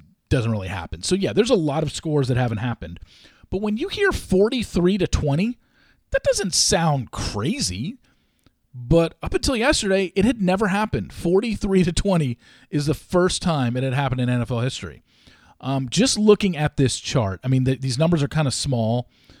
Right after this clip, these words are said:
so I'm just kinda skimming each line. I'm just trying to look for the, the, the most common score. Let's see, one sixty-eight is the number. Oh, two eighty-five. That's gotta be the highest, right? Okay, so two eighty-five is, go up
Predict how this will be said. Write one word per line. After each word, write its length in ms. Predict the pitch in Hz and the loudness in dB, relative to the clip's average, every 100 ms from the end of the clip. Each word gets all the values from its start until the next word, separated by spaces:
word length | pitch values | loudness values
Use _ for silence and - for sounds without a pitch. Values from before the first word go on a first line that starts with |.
| _ _ _ _ | _ _ _ _
so 160 | - - | -6 -2
I'm 100 | 135 | 0
just 140 | 123 | 2
kinda 200 | - 147 | 4 4
skimming 580 | - - - 147 139 147 | 2 -2 0 0 2 0
each 260 | 143 131 - | -2 -4 -2
line. 680 | 120 120 127 135 151 156 - - - - 110 - _ _ _ _ _ _ _ - - _ _ _ | 0 2 2 4 2 0 -6 -16 -16 -16 -16 -16 _ _ _ _ _ _ _ -20 -20 _ _ _
I'm 120 | 143 | -4
just 120 | 156 | -2
trying 140 | 226 254 | 2 2
to 60 | |
look 140 | 202 185 | 2 0
for 100 | 175 | 0
the, 220 | 151 135 - | 0 -2 -6
the, 160 | 131 - - | -8 -8 -6
the 160 | 127 | -2
most 280 | 135 135 - | 2 2 0
common 420 | - 143 139 127 | 0 0 2 0
score. 320 | - - 117 | -4 -8 -8
Let's 140 | 104 104 | -8 -8
see, 100 | 107 | -8
one 240 | 101 123 | -4 -4
sixty-eight 560 | 120 - - 120 117 110 | -4 -8 -6 -4 -4 -4
is 80 | 107 | -4
the 80 | |
number. 200 | 113 110 - | -2 -2 -4
Oh, 100 | 101 | -8
two 260 | - - 196 | -4 0 0
eighty-five. 640 | 160 147 - 147 113 82 | 0 -2 -2 -4 -4 -4
That's 180 | 104 - | -8 -8
gotta 160 | 98 | -8
be 80 | 85 | -10
the 80 | 80 | -14
highest, 320 | - 71 - | -16 -16 -12
right? 180 | 104 139 - | -8 -6 -6
Okay, 220 | 117 107 _ _ - _ | -8 -10 _ _ -20 _
so 200 | - 165 | -2 -2
two 300 | - - 226 | 0 0 4
eighty-five 800 | 202 180 - 165 117 110 107 - | 4 4 2 0 0 -2 -6 -6
is, 1000 | 120 117 113 113 113 113 110 104 101 - - - - - - - - - - - | -6 -4 -4 -4 -4 -4 -6 -8 -12 -14 -14 -14 -16 -18 -18 -20 -20 -20 -20 -12
go 180 | 98 - | -12 -8
up 320 | 127 - - | -10 -8 -12